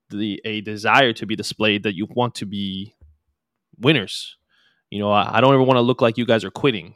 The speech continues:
That, that, that would be unforgivable. But if you're not able to execute the plan,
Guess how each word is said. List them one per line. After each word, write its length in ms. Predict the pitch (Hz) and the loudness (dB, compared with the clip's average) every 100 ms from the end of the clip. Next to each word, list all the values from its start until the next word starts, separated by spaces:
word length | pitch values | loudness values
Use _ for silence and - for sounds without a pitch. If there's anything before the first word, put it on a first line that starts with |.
| 107 | -8
That, 180 | 107 | -4
that, 220 | 117 123 135 | 0 2 6
that 200 | 143 127 | 6 6
would 160 | 110 | 0
be 160 | 101 98 | -4 -6
unforgivable. 720 | 101 - 104 101 101 107 117 _ _ _ _ _ _ - | -8 -10 -8 -8 -10 -14 -16 _ _ _ _ _ _ 4
But 100 | 120 | 6
if 80 | 113 | 6
you're 80 | 143 | 6
not 180 | 151 | 6
able 180 | 156 143 | 6 4
to 160 | 131 - | 2 0
execute 420 | 127 120 - 120 | -2 -4 -4 -2
the 80 | 104 | -2
plan, 680 | - 131 135 110 104 104 | -2 2 2 2 -2 -8